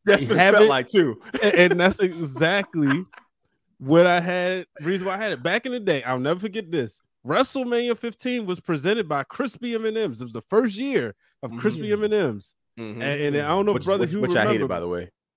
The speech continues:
Speaker 3: I hate M and M's, bro.
Speaker 2: I brought them joints to school that year 'cause that was the closest I was gonna get to WrestleMania fifteen.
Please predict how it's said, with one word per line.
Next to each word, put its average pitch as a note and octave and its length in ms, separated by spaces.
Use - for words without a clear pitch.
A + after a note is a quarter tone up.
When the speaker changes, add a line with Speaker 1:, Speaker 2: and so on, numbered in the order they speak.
Speaker 3:
I A#2 180
hate D3+ 320
M B2+ 180
and G#2+ 120
M's, G2+ 280
bro. B2+ 460
Speaker 2:
I F3+ 160
brought F#3 320
them G3 180
joints E3+ 260
to C#3 100
school A#3+ 400
that D#3+ 200
year C#3 240
'cause C3 140
that F#3+ 140
was E3+ 140
the D3+ 80
closest A#3+ 460
I A#3 100
was A#3 140
gonna G#3 160
get A3 200
to E3 80
WrestleMania D#3+ 560
fifteen. C#3 540